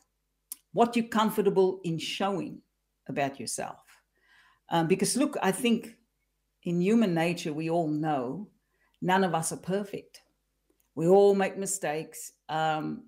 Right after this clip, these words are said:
and I think if you can own that side of you, your story with all its, you know, warts and all, and your challenges that you've overcome, that's a great story.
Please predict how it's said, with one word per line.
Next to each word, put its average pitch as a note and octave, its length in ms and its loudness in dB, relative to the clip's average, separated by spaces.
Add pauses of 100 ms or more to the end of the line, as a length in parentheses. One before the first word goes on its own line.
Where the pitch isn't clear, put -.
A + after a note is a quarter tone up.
and F3 120 0
I E3 60 2
think C4+ 280 2
if F3 120 -2
you F#3 140 0
can E3 420 -4 (100)
own F#3+ 320 4
that G3 260 2
side D3 360 -2
of C#3 100 -8
you, D#3 200 -6
your D#3 160 -6
story G3 560 6
with E3+ 260 -6
all F#3+ 240 4
its, - 240 -6
you F3 100 -6
know, D3+ 100 -2
warts G3 400 2
and F#3+ 120 -2
all, G3 380 0 (1300)
and F3 340 0
your D#3+ 100 -4
challenges F#3+ 720 0
that D#3+ 180 -2
you've E3 200 -8
overcome, F#3+ 640 0
that's C4 240 0
a E4 60 -4
great C4+ 260 0
story. A#3+ 580 -4